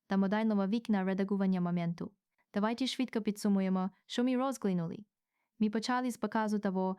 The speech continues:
як перейти на сторінку створення та зрозуміти вимоги до автентифікації. Ми пройшлися по заголовку з кнопкою повернення, назвою сторінки та трьома важливими кнопками дій,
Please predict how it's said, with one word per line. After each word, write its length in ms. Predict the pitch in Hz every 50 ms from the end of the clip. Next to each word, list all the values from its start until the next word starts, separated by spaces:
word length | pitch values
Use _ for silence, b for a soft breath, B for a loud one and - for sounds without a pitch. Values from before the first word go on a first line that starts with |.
| b b b b -
як 160 | 208 208 208
перейти 400 | - 220 220 233 247 233 - 220
на 120 | 208 196
сторінку 440 | 196 - - 220 214 208 202 202 196
створення 600 | 196 - 190 190 190 190 190 185 185 185 180 190 b b b b
та 120 | - 214
зрозуміти 560 | 208 214 220 214 208 240 254 240 226 208 220 202
вимоги 380 | 208 226 220 208 208 202 208
до 80 | 185 196
автентифікації. 920 | 190 185 - - 190 185 - 185 - 190 - 185 175 170 - - - - _ _ _ _ _ _ _ _ -
Ми 100 | 202 196
пройшлися 560 | 196 208 202 202 202 - 233 226 208 - 202
по 140 | 202 196 190
заголовку 540 | 190 196 185 190 196 208 214 208 - 202
з 60 | 196 -
кнопкою 440 | - 202 214 208 208 - 202 190
повернення, 640 | 180 196 185 190 208 208 196 185 175 170 170 170 180 b b b b b b b
назвою 440 | - 202 214 226 226 214 214 208 202
сторінки 420 | 196 - - 208 202 202 196 - 202
та 120 | - 185
трьома 400 | 180 - 196 202 202 196 190 185
важливими 520 | 185 190 190 180 190 202 196 190 185 185
кнопками 480 | 180 - 214 220 214 214 - 196 185 180
дій, 300 | 175 - 185 185 185 185